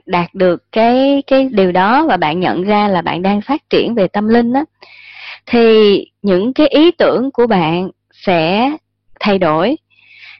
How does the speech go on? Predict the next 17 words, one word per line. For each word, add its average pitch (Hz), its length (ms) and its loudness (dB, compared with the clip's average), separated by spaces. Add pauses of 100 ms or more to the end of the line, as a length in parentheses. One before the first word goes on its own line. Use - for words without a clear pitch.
và 214 520 0
bạn 175 340 -2
sẽ 214 200 -4
thấy 262 360 0
trước 320 180 -2
mắt 330 200 0 (220)
giống 226 260 0
như 220 220 2
là 185 120 2
mình 165 200 -2
được 160 180 0
bước 269 280 -2
vào 160 380 -2 (420)
một 170 180 -2
cái 247 120 0
thế 262 220 2
giới, 262 560 2